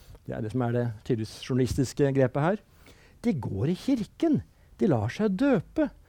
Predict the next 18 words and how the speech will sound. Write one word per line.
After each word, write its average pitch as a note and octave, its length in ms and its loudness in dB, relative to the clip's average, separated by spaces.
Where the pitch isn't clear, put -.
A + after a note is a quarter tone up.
og - 240 8
unnlater D#3+ 880 4
å G#3 80 4
gifte A3 640 0
seg D#3 320 4
med G3 160 0
selv F#3 300 0
fjerne F#3+ 760 2
slektninger, A3 580 2
sette - 480 2
ut F#3 220 0
ønskede B2+ 800 2
barn, D3+ 440 4
uønskede D#3 540 6
barn A#3 340 4
og D3 320 4
dyrke C3 500 2
de A#2 160 2